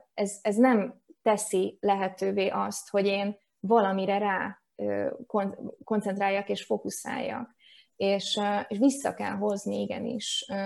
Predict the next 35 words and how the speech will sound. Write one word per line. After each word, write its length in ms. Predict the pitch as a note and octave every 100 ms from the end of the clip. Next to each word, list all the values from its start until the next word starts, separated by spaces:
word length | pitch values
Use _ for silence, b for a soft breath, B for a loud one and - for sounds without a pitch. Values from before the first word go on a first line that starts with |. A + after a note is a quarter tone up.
| G3 -
a, 180 | G3+ G3
a 80 | G#3+
mindennapjainkba 880 | A3 G3+ G3 G3 G#3 G3+ G3+ G3+
azt, 240 | G3+ G#3+ -
hogy 220 | G#3 G3 _ _
valamire 600 | - G3+ G#3 G#3+ G#3+ G#3+ G3+
én 420 | G3 G3+ G#3 G#3+ _ _
figyelek. 680 | - F#3+ F#3 - - - - -
Tehát, 380 | - G#2+ -
ö, 160 | G3 G3+ G3+ b b _ _
hogyan 320 | A3+ G#3+ F#3+
tudom 260 | G#3 G3
a 80 | F#3+
figyelmemet 720 | - G#3 F#3+ F#3+ G3+ G3+ G#3 -
száz 440 | - - A3 G3
százalékig 680 | F#3+ F3+ F#3 G3 - - G3+
valamire 680 | G3 G#3 G3+ - G2+ G#3+ - _ -
rá, 420 | G3+ F#3+ E3+ - - -
ö, 200 | - -
fordítani. 1000 | - G3 G3 G3 - F#3+ - - A#3 _ _ b b
És 80 | -
ezt 140 | B3
akár 220 | C4+ C#4
meg 140 | C4 A3
is 120 | -
lehet 200 | G3+ G3+
kérdezni 480 | G#3+ F3+ F#3+ F#3+ G3+
magunktól, 540 | G3 F#3+ F#3+ F#3+ G3+
amikor 280 | G3+ G3 G3+
látjuk, 360 | G3 F#3+ G3
hogy 140 | G2 -
fú, 180 | - G3+
mennyi 260 | G3 G3
minden 420 | G3+ G3+ G#3 G3+
van, 320 | G#3 G#3+ G#3+